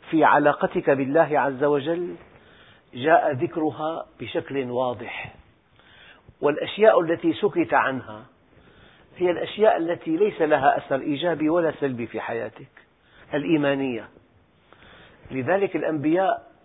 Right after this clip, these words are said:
ما من شيء يقرب إلى الله عز وجل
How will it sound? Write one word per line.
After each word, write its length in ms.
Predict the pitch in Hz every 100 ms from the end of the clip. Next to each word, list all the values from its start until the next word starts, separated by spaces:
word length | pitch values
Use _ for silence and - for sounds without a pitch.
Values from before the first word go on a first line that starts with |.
| _ _ _ _ -
ما 280 | 160 220
من 300 | 214 220 202
شيء 640 | 160 208 190 175 147 120 110 - _ _ _ _ _ _ -
يقرب 720 | 151 147 - 196 190 160 165
إلى 200 | 165 160
الله 280 | 147 147 143
عز 360 | 139 156 143 139
وجل 520 | 135 123 143 147